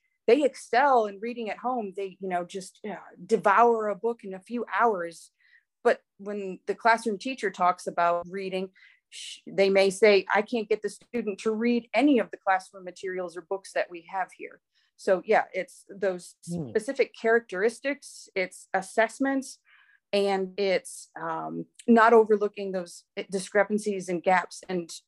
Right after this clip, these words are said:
Speaker 1: taking into consideration how to combine all of those things together and identify properly a, a gifted individual.
Speaker 2: Yeah. You know, and, and I guess what I'm thinking of is too, it's, it's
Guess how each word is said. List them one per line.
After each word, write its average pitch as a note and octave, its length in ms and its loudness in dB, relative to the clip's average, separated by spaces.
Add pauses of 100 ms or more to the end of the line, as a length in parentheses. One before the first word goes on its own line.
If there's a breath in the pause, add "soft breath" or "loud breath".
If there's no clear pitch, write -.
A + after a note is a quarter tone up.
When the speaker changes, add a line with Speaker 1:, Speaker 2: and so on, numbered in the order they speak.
(120)
Speaker 1:
taking A3 480 0
into F#3 500 -4
consideration F#3+ 920 0 (440 soft breath)
how G3 180 2
to F3 140 4 (100)
combine G#3+ 540 2
all G#3+ 220 0
of G3+ 120 -10
those G3+ 260 -8
things G#3 280 -12
together F3+ 480 0
and F3+ 100 -4
identify F3+ 580 -2
properly E3+ 580 -2
a, D3+ 80 -6 (580)
a E3+ 60 -4
gifted F3+ 320 -4
individual. F#3 520 -2 (580)
Speaker 2:
Yeah. A#2+ 440 -4 (580)
You F#3+ 140 -2
know, F#3+ 140 2
and, F#3+ 260 -6
and F#3 180 0
I F3 100 2
guess G#3 300 -2 (180)
what E3+ 240 0
I'm A3 420 0 (280)
thinking D3+ 280 0
of B2+ 140 2
is B2+ 160 -2
too, D3 200 2
it's, B2+ 440 0
it's - 420 -6